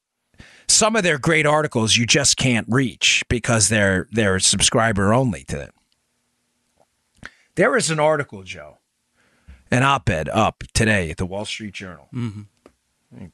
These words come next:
Speaker 1: pull it up. I was prepared for the show, folks. I'm just, again, taking this in a bit of a different direction. It's by Jay Winnick. It's called, if you wanna look it up, Trump's Critics Desecrate the Holocaust.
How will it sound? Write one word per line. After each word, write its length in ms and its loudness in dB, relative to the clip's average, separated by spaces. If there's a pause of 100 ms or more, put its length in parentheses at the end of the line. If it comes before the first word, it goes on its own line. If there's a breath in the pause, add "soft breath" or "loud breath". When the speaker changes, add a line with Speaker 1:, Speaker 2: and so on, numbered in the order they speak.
Speaker 1:
pull 180 -20
it 80 -20
up. 200 -20 (640)
I 120 -6
was 260 0
prepared 400 -8
for 80 -16
the 80 -12
show, 240 -2
folks. 260 -14
I'm 80 -8
just, 220 -6
again, 320 -12
taking 340 -12
this 160 -12
in 60 -12
a 60 -14
bit 160 -14
of 80 -18
a 60 -20
different 340 -18
direction. 300 -14
It's 60 -8
by 180 0
Jay 280 0
Winnick. 400 -10
It's 120 -10
called, 320 -4 (320 loud breath)
if 80 -16
you 60 4
wanna 200 4
look 220 -2
it 60 -4
up, 200 -8 (800)
Trump's 440 0
Critics 500 -2
Desecrate 720 -2
the 80 -6
Holocaust. 840 -6